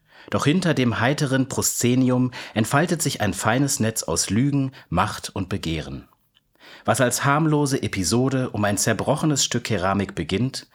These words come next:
wird rasch zur moralischen Zerreißprobe einer ganzen Gemeinschaft. Der Prozess um den Krug wird zur Selbstanklage der Gesellschaft, die ihn verhandelt. Dorfrichter Adam,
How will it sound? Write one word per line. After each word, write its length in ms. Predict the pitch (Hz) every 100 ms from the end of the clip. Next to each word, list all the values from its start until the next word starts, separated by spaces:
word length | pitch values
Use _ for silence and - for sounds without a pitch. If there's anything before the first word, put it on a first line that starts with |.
| - - -
wird 260 | 110 110 87
rasch 280 | 117 - -
zur 140 | 135
moralischen 540 | 110 85 104 127 -
Zerreißprobe 1000 | 117 98 80 85 - - - 113 107 117 - -
einer 200 | 92 92
ganzen 360 | - 104 -
Gemeinschaft. 800 | 107 87 87 104 - - - - _ _ _ _ _ _ _ _ -
Der 80 | 113
Prozess 440 | 131 - 165 170
um 120 | 135
den 160 | 104 95
Krug 440 | - 151 151 - - - -
wird 180 | 120 -
zur 140 | 117
Selbstanklage 1120 | 85 110 139 - - 123 120 - 117 117 113 113
der 300 | - 139 156
Gesellschaft, 680 | 131 110 113 - 117 -
die 200 | 104 90
ihn 120 | 92
verhandelt. 680 | 90 101 110 107 78 73 - - _ _ _ _ _ _ _ _ _ - - - - -
Dorfrichter 580 | 127 180 156 147 113 -
Adam, 540 | 98 92 82 98 127